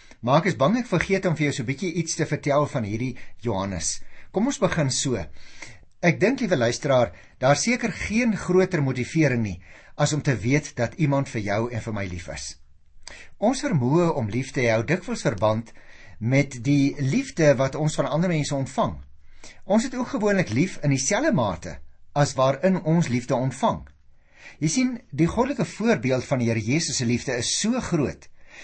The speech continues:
dat dit 'n mens eintlik laat terugdeins as jy daaroor dink. Maar tog laat dit 'n mens besef wat werklik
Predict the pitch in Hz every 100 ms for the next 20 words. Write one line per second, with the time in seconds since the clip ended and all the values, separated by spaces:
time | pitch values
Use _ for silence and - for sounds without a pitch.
0 | - - 135 117 156 156 - 131 135 -
1 | - 170 165 165 - 123 120 120 - 170
2 | 87 87 117 110 85 - - 127 113 123
3 | 123 101 107 110 85 - - - - -
4 | - - 160 160 294 285 - 139 143 165
5 | 175 147 135 131 120 180 117 135 - 90
6 | 113 147 - 120 - -